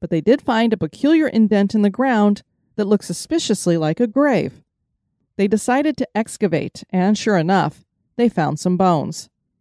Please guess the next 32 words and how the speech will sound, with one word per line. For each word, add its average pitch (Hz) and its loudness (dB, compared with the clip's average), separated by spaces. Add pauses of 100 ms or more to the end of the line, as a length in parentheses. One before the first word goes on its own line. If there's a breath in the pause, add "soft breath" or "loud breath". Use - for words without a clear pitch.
(600)
Forensic 320 -2
anthropologists 220 0
estimated 208 2
that 190 -2
the 190 -2
bones 226 0
were 233 2
around 202 2
a 180 -2
hundred 220 -2
years 165 0
old. 202 0 (840)
When 165 -6
Bruce 220 -2
Marshall 226 2
was 202 2
made 214 2
aware 202 2
of 185 -2
the 175 -2
discovery, 165 0 (360)
he 254 0
immediately 320 2
remembered 254 4
a 247 0
couple 247 -2
of 208 2
stories 254 0
shared 185 0
by 196 0
the 208 2
family. 254 0